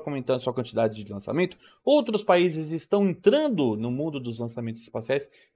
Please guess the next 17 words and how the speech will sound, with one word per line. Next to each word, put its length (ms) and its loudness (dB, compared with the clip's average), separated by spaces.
e 300 -2
a 120 2
quantidade 460 2
de 80 -4
lixo 220 -6
espacial 360 -2
vai 100 2
aumentar 480 -2
e, 240 -10
consequentemente, 720 -10
a 80 -6
chance 360 -10
disso 220 -12
ocorrer 340 -12
vai 240 -4
aumentar 400 -8
também, 340 -8